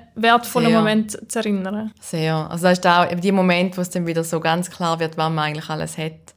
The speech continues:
Speaker 1: Mhm.
Speaker 2: Eben so eine Familie, die einen voll unterstützt. Das ist alles und so viele gute Kollegen und das ist nicht selbstverständlich.
Speaker 1: Absolut.
Speaker 2: Und
Speaker 1: Und
Speaker 2: da merkt man in so einem Moment wieder, wie wertvoll das da ist.
Speaker 1: Mhm.
Speaker 2: Mhm.
Speaker 1: Und auch mega schön, dass wir es gehabt haben. Also ich glaub
Speaker 2: Ja,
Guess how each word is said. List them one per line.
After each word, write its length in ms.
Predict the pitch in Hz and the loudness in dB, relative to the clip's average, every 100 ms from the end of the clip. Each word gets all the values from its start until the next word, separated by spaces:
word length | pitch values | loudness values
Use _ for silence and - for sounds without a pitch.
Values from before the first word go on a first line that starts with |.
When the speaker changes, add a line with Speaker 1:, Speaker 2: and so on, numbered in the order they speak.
| - | -2
Speaker 1:
Mhm. 240 | 202 220 220 | 4 4 4
Speaker 2:
Eben 80 | 185 | 4
so 80 | 185 | 2
eine 80 | 170 | 2
Familie, 360 | 175 170 180 | 2 2 2
die 80 | 165 | 2
einen 200 | 165 165 | 0 -2
voll 180 | 170 165 | -2 -2
unterstützt. 640 | 170 160 160 - 180 - | -4 -6 -8 -8 -8 -2
Das 140 | 180 180 | -2 -2
ist 100 | - | 0
alles 340 | 175 190 190 | 0 0 -2
und 220 | 185 180 - - | -6 -6 -10 -20
so 200 | - 196 | -10 -6
viele 180 | 202 185 | -4 0
gute 300 | 190 185 185 | 0 0 -2
Kollegen 420 | - 170 175 185 | -6 -2 -2 -2
und 120 | 170 | -4
das 140 | 170 175 | -4 -4
ist 60 | 170 | -2
nicht 220 | 175 180 | -2 -4
selbstverständlich. 760 | 175 160 - - 160 160 160 175 - _ _ _ | -6 -6 -10 -10 -8 -10 -10 -14 -16 _ _ _
Speaker 1:
Absolut. 640 | 262 226 - 240 233 214 - | -10 -10 -10 -10 -8 -6 -4
Speaker 2:
Und 60 | 240 | 2
Speaker 1:
Und 60 | |
Speaker 2:
da 100 | 180 | 4
merkt 280 | 175 180 - | 2 0 -2
man 60 | 185 | -2
in 40 | |
so 60 | 185 | 0
einem 80 | 170 | 0
Moment 320 | 165 175 175 | 0 -2 -4
wieder, 120 | 160 | -2
wie 100 | 165 | 0
wertvoll 600 | 160 156 160 160 - 160 | 0 0 -2 -2 -8 -8
das 180 | 160 160 | -8 -10
da 120 | 160 | -10
ist. 260 | - 185 202 | -6 0 4
Speaker 1:
Mhm. 220 | 226 220 | 4 4
Speaker 2:
Mhm. 340 | 175 170 160 160 - | 0 -2 -4 -8 -6
Speaker 1:
Und 100 | 240 226 | 2 4
auch 60 | |
mega 180 | 220 226 | 4 2
schön, 160 | 220 202 | 0 0
dass 100 | 208 | 0
wir 60 | 208 | -6
es 100 | - | -4
gehabt 260 | 208 208 | -4 -2
haben. 140 | 214 214 | -4 -6
Also 200 | 214 220 | -6 -6
ich 60 | |
glaub 300 | 208 202 - | -6 -6 0
Speaker 2:
Ja, 200 | 202 269 | 2 2